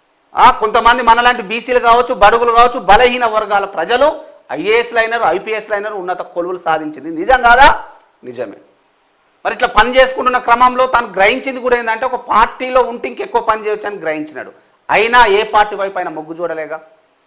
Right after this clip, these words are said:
నిన్న మొన్న మనం కూడా చూసాం, మనకు తెలివి వచ్చింది. "బీసీ సమాజమా, బీసీ యువత, మనం కూడా ఆలోచన చేయాలి." గతంలో వైఎస్ఆర్సీపీ అధికారంలో ఉండే, మరి తెలంగాణ ప్రాంతం, తెలంగాణ బిడ్డ అయిన ఆర్ కృష్ణయ్య బీసీలకు చేస్తున్న సేవలను గుర్తించి వాళ్ళు బతిలాడిన రోజు,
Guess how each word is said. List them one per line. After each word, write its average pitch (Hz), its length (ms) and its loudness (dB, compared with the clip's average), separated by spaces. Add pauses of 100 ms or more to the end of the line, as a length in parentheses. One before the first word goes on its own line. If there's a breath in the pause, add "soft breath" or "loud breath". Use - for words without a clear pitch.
(640)
నిన్న 220 160 2
మొన్న 247 200 2
మనం 240 280 4
కూడా 247 120 6
చూసాం, 240 320 -2
మనకు 240 220 -4
తెలివి 247 260 2
వచ్చింది. 247 300 -2
"బీసీ 226 320 -10
సమాజమా, 247 840 4 (180 loud breath)
బీసీ 214 380 -6
యువత, 208 380 2 (460)
మనం 165 200 -4
కూడా 170 140 -2
ఆలోచన 139 380 -4 (140)
చేయాలి." 131 260 -2 (1300)
గతంలో 247 260 4
వైఎస్ఆర్సీపీ 254 680 4
అధికారంలో 247 480 2
ఉండే, 254 320 -2 (460)
మరి 175 100 -8
తెలంగాణ 247 480 4
ప్రాంతం, 240 380 2
తెలంగాణ 240 440 0
బిడ్డ 220 220 -4
అయిన 226 140 -2
ఆర్ 208 200 4
కృష్ణయ్య 220 500 -6 (380 soft breath)
బీసీలకు 240 800 -4
చేస్తున్న 226 280 -4
సేవలను 214 560 -4
గుర్తించి 170 440 -12
వాళ్ళు 185 160 -4
బతిలాడిన 196 520 -2
రోజు, 127 180 -12